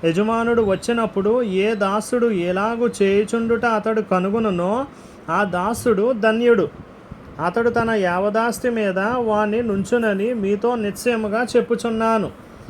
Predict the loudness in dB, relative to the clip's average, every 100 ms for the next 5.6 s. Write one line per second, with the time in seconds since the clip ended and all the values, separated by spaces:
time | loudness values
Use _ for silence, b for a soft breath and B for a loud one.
0 | B B -4 0 0 2 2 2 0 0
1 | 0 2 2 0 0 0 0 0 -2 0
2 | 0 2 0 -4 -12 B B B -2 0
3 | 2 2 0 -2 0 0 2 2 2 0
4 | 0 0 -2 0 -2 -2 -2 -2 -2 -2
5 | -2 0 0 0 -2